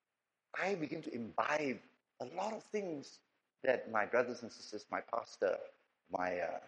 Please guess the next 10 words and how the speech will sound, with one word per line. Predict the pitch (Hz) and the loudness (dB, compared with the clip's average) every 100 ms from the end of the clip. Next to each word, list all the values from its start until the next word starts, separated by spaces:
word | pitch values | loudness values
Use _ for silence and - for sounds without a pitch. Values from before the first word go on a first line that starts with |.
| - _ 101 | -16 _ -4
leaders | 110 113 110 95 | 4 6 6 6
and | 95 | 0
all | 90 | 0
that | 90 87 - _ _ _ _ | 0 -2 -6 _ _ _ _
have. | - - 82 - _ _ _ _ _ | -4 -4 -8 -16 _ _ _ _ _
Something | - - 180 175 - 175 170 165 - _ - | -4 0 0 -2 -6 -6 -4 -8 -12 _ -4
just | 147 - | -4 0
gets | 123 - 92 | 0 0 0
rubbed | 104 - | 2 4
off | 92 | 4